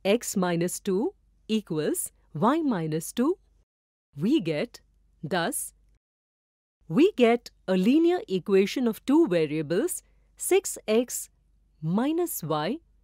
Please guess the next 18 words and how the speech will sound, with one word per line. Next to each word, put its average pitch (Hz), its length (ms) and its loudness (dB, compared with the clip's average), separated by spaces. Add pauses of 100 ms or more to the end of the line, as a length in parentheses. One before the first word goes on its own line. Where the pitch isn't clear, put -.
(340)
equals 208 640 -2 (140)
ten. 156 380 0 (1300)
Also, 233 540 0 (280)
after 339 380 0
four 269 240 -2
years, 247 460 4
his 175 160 -6
father's 277 580 0
age 185 260 2
will 175 200 0
be 196 320 -2
only 294 340 4
three 190 300 -6
times 196 420 0 (220)
that 294 260 2
of 294 160 -4
Rahul's 175 500 -2
age. 147 380 -6